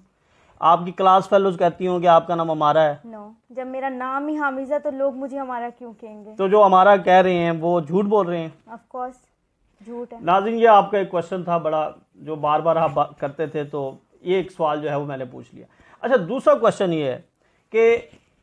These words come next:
Speaker 1: आज जो बाबर आजम के वकील हैं, पहले उन्होंने कहा कि दो करोड़ पे, पे मामला तय करने की बात कर रही हैं,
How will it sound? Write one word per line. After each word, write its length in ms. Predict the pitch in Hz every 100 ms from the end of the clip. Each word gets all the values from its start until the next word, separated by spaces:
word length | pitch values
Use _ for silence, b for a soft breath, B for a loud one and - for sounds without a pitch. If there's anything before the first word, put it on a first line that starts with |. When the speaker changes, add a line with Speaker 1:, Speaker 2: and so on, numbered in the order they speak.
| _ _ _ -
Speaker 1:
आज 400 | 185 226 254 220 254 262 254 196
जो 120 | 214
बाबर 300 | 196 214 240
आजम 280 | 220 214 185
के 100 | 185
वकील 400 | 160 - 139 127
हैं, 180 | 123 _ _ 214
पहले 180 | 190 226
उन्होंने 280 | 214 214
कहा 260 | 196 180 196
कि 140 | 190
दो 320 | 190 160 190 196
करोड़ 300 | 196 202 185
पे, 220 | 190 185
पे 140 | 190
मामला 400 | 180 175 175 175
तय 600 | 165 - 175 - - 175
करने 300 | 165 165 170
की 120 | 160 160
बात 280 | 156 156 -
कर 120 | 147
रही 180 | 151
हैं, 120 | 147